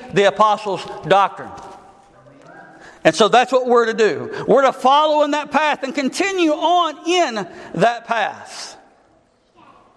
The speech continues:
This is what the New Testament church was doing. And so if we want to look like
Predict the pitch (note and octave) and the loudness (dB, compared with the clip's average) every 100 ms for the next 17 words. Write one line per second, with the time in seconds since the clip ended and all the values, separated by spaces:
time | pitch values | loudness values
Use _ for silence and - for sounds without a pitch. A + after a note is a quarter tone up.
0 | _ _ _ _ _ - C4+ D4 B3 B3 | _ _ _ _ _ 2 2 2 0 2
1 | B3 A3+ B3 B3 B3 - G3 - A#3+ G3+ | 0 0 -2 0 -4 -4 -6 -2 -2 -2
2 | D#3+ D3+ C#4 A#2+ - - - - - _ | -6 -4 -4 -6 -12 -20 -20 -20 -20 _
3 | _ _ _ _ _ _ _ _ _ _ | _ _ _ _ _ _ _ _ _ _
4 | - - C4+ C4 C4+ C#4+ B3+ A3 B3+ E4 | -6 0 0 0 -2 -2 -2 -4 -2 -2
5 | C#4+ A#3+ F3+ D#3+ F3 | -2 -2 0 0 -2